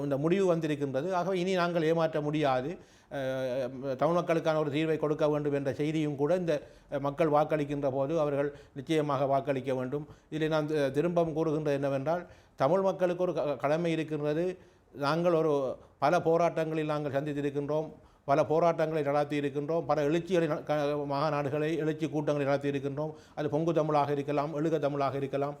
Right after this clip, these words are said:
அஹ், பத்துவே தொடக்கம் பொலிகண்டியாக, பேரணியாக இருக்கலாம். எல்லாம் வந்து ஒரு மக்களை திரட்சியாக எடுத்து மக்களை வெளிக்காட்டுகின்ற ஒரு கடப்பாடாக இருக்கின்றது. அ-, அவ்வாறான ஒரு விடயமாகத்தான் நான் இதை பார்க்கின்றேன். ஒரு ஜனநாயக ரீதியாக மக்கள் திரட்சியாக சென்று ஒரு,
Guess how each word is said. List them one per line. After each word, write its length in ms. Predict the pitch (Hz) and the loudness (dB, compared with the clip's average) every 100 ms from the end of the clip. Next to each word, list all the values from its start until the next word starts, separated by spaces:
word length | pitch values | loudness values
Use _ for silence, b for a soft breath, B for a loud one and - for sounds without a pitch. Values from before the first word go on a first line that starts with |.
| B B B | B B B
அஹ், 200 | 139 139 | -6 -2
பத்துவே 320 | 135 135 165 | 0 2 0
தொடக்கம் 420 | 160 156 151 156 147 | 2 0 0 -2 0
பொலிகண்டியாக, 680 | 160 156 151 151 143 135 143 | 0 0 -2 0 0 0 -2
பேரணியாக 480 | 151 151 151 147 131 | 0 0 0 0 -2
இருக்கலாம். 420 | 131 123 127 143 B B B | -2 -2 -2 -4 B B B
எல்லாம் 360 | 156 185 190 | -2 2 2
வந்து 280 | 180 175 208 | 0 2 2
ஒரு 340 | 180 170 156 B - | 2 2 0 B -4
மக்களை 580 | 147 147 190 196 190 - | -4 -2 0 0 -2 -8
திரட்சியாக 580 | 156 170 170 180 160 160 | -4 -4 0 2 2 2
எடுத்து 360 | 156 151 165 | -2 -2 -2
மக்களை 520 | 175 151 165 165 170 B B - | -2 -2 0 0 -2 B B -6
வெளிக்காட்டுகின்ற 680 | 147 185 185 175 156 156 151 170 | 0 0 2 2 0 -4 0 0
ஒரு 320 | 156 156 - B B | 0 -2 -6 B B
கடப்பாடாக 520 | 143 156 156 147 139 | 0 2 4 2 2
இருக்கின்றது. 520 | 151 143 139 120 110 - | -2 -2 -4 -4 -6 -8
அ-, 180 | 147 - | -8 -6
அவ்வாறான 920 | 139 139 196 196 196 190 196 208 - | -6 2 4 6 6 4 2 -2 -2
ஒரு 340 | 165 170 165 B B - | 0 0 0 B B -8
விடயமாகத்தான் 840 | 160 170 185 175 165 143 143 185 | -4 2 4 4 4 0 0 0
நான் 180 | 180 165 | 0 0
இதை 160 | 160 | 0
பார்க்கின்றேன். 520 | 139 139 135 123 143 | 2 2 2 -4 -2
ஒரு 100 | 151 | -2
ஜனநாயக 480 | 151 151 175 175 165 | 0 0 2 2 0
ரீதியாக 680 | 147 147 143 139 131 175 208 | 0 0 2 2 2 0 -4
மக்கள் 380 | 147 143 143 202 | -2 -4 0 -2
திரட்சியாக 580 | 143 160 160 165 151 151 | 0 -4 0 2 2 0
சென்று 360 | 151 143 135 202 | -4 -4 -2 -4
ஒரு, 360 | 202 170 170 170 | -2 0 0 -4